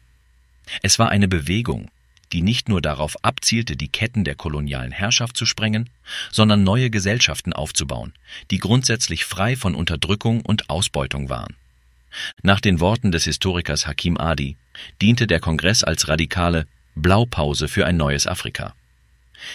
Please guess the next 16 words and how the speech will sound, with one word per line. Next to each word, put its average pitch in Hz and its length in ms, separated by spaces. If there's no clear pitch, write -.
Die 117 120
Delegierten 120 600
forderten 92 480
die 82 120
Kolonialmächte 78 800
kollektiv 85 520
heraus 67 400
und 90 180
wandten 98 300
sich 95 160
entschieden 107 480
gegen 85 260
das 67 240
Monopol 82 560
des 82 180
Kapitals 80 680